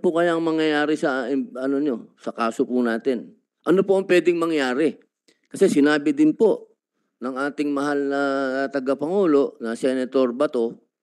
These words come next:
na baka ma-dismiss pa ito, makalaya ito si Sergeant Mayo. Kayo po, sa opinion po ninyo, ano ba ang ma-,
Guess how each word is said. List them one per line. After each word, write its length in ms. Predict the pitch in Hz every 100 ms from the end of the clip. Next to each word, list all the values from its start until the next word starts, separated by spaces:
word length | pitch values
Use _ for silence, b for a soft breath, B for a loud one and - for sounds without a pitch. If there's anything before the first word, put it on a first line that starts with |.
| _ _ _ _ _
na 160 | 107
baka 400 | 170 147 165 165
ma-dismiss 640 | 170 165 151 160 - 170 -
pa 160 | 165
ito, 240 | 160 165 190
makalaya 640 | 131 120 139 139 147 139
ito 240 | 127 147 143
si 960 | - 143 143 139 139 139 131 131 107
Sergeant 480 | - 117 120 127 120
Mayo. 560 | 123 117 147 143 - _
Kayo 240 | - 175 226
po, 240 | 220 135
sa 160 | - 202
opinion 400 | 202 202 190 196
po 160 | 196
ninyo, 320 | 180 175 214 165
ano 160 | 170
ba 160 | 147 139
ang 160 | 131
ma-, 160 | 135 -